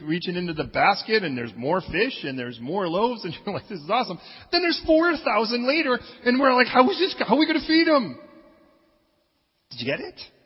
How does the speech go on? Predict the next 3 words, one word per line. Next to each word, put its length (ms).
How 240
many 260
times 640